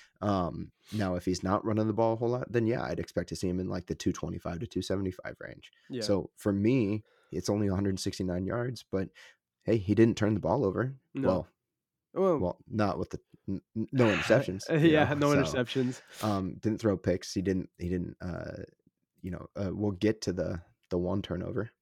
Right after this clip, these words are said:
Speaker 2: Yeah.
Speaker 1: Um,
Speaker 2: Uh,
Speaker 1: yeah.
Speaker 2: yeah, I think I j-, I just saw things, I saw the things that have made me like Fields. I saw them again, and it had been a while since I'd seen them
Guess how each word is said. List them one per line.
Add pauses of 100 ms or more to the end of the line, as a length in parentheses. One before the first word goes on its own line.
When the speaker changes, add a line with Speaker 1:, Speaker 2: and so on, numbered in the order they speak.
(100)
Speaker 2:
Yeah.
Speaker 1:
Um, (1300)
Speaker 2:
Uh,
Speaker 1:
yeah.
Speaker 2:
yeah,
I
think
I
j-,
I
just
saw
things,
I
saw
the
things
that
have
made
me
like
Fields.
I
saw
them
again, (160)
and
it
had
been
a
while
since
I'd
seen
them